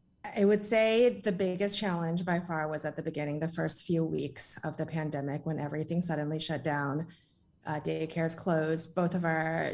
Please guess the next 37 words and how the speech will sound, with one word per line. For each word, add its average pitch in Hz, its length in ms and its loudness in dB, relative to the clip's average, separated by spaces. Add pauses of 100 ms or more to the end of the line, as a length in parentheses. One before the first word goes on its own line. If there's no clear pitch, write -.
(480)
chil-, 175 260 0
both 175 300 2
of 180 40 6
my 160 120 6
kids 160 340 0 (100)
have 170 320 0
been 165 240 2
in 156 640 -2 (360)
full-time 165 260 0
daycare 208 340 4
since 170 140 2
they 165 80 0
were 160 60 0
six 160 260 -6
months 156 240 -2
old, 175 360 4
and 160 520 -2 (280)
that 165 200 2
was 156 160 0
a 156 40 -2
constant 175 580 0
up 156 140 -2
until 160 280 -2
the 160 120 -4
beginning 156 320 -2
of 151 60 -6
the 156 60 -4
pandemic. 160 800 -4 (640)
And 180 420 4 (340)
both 202 440 2
my 190 160 4
husband 180 280 2
and 170 100 2
I 160 180 2
are 160 160 0
physicians, 160 680 -4
so 156 460 0